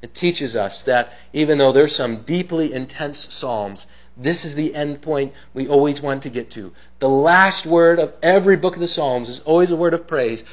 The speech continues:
but that is true in a special way as the whole Psalter comes to an end. And so for the last five Psalms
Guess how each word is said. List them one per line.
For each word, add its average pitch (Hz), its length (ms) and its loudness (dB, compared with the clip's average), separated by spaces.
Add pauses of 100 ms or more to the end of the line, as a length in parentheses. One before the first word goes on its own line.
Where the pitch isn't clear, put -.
(120)
but 139 80 -8
that 165 180 4
is 165 140 -2
true 180 220 2
in 156 140 0
a 151 100 -2
special 202 580 0
way 170 360 0 (200)
as 143 200 0
the 147 80 -2
whole 202 360 8
Psalter 190 520 4 (220)
comes 202 420 2
to 196 160 4
an 185 80 4
end. 131 260 0 (240)
And 160 100 -4
so 175 380 6 (140)
for 190 100 2
the 180 80 6
last 180 360 4
five 208 460 4
Psalms 202 500 6